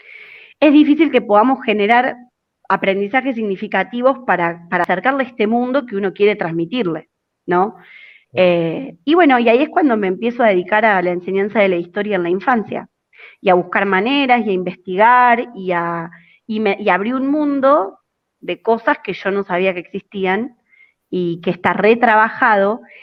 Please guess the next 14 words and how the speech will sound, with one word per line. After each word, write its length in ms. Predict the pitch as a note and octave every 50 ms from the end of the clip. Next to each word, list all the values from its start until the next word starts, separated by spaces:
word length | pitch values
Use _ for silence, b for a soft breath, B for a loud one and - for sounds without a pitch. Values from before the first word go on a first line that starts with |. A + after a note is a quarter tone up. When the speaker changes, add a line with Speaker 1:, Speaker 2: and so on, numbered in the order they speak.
| B B _
Speaker 1:
Y 100 | A3+ A#3+
bueno, 360 | C#4 C#4 A#3 G3+ F3 F3 - -
y, 240 | F#3+ F#3 F3+ F3 -
y 140 | - F3+ G#3
este 200 | G#3+ G#3 - B3+
último 360 | B3 A#3+ B3 C4 B3+ C4 C4
tiempo 800 | C4+ D4 C#4+ C4+ C4+ C4 A#3+ B3+ B3+ C4 C#4+ D#4+ D#4 - _ _ _ _ _ _ _ _ _ _ _ _
logré, 680 | - G3 F#3+ F#3+ G3 G3 A3 A#3 A#3+ A3 F3+ D3 - - _ _ _ _ _
como 240 | - F3 F3+ F3 D#3+
que 100 | - F3+
después 360 | F3 E3+ E3+ E3+ G3+ A3 A3+
de 80 | A3+
estudiar 420 | G#3+ A3 A3 - A3 A3+ A3+ A3+ B3
mucho, 440 | C4+ C4+ C4+ B3 - - C4+ C#4